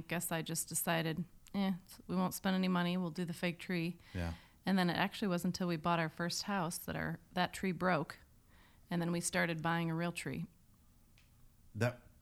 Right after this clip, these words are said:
Speaker 1: That was the year
Speaker 2: we
Speaker 1: that
Speaker 2: had that
Speaker 1: that
Speaker 2: tree until we, until
Speaker 1: Yeah.
Speaker 2: So
Speaker 1: So which was what, seven
Speaker 2: nineteen ninety-eight
Speaker 1: Is that seven years ago?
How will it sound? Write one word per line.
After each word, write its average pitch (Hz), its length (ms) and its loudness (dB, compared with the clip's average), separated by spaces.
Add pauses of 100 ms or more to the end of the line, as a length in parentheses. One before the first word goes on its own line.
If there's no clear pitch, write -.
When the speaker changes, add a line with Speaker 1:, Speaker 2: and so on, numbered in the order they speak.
(300)
Speaker 1:
That 180 200 2
was 190 180 -4
the 170 80 -2
year 170 140 2
Speaker 2:
we - 60 8
Speaker 1:
that - 60 6
Speaker 2:
had 135 180 4
that - 120 8
Speaker 1:
that - 40 0
Speaker 2:
tree 113 240 2
until 104 240 2
we, 101 160 -4 (100)
until 92 540 -4
Speaker 1:
Yeah. 190 200 2 (320)
Speaker 2:
So 98 480 4
Speaker 1:
So - 180 -2
which 190 180 0
was 175 140 0
what, 185 180 2
seven - 240 4
Speaker 2:
nineteen 131 340 6
ninety-eight 101 520 4
Speaker 1:
Is 85 60 -2
that 202 100 0
seven 185 260 -2
years 170 180 -4
ago? 226 200 -6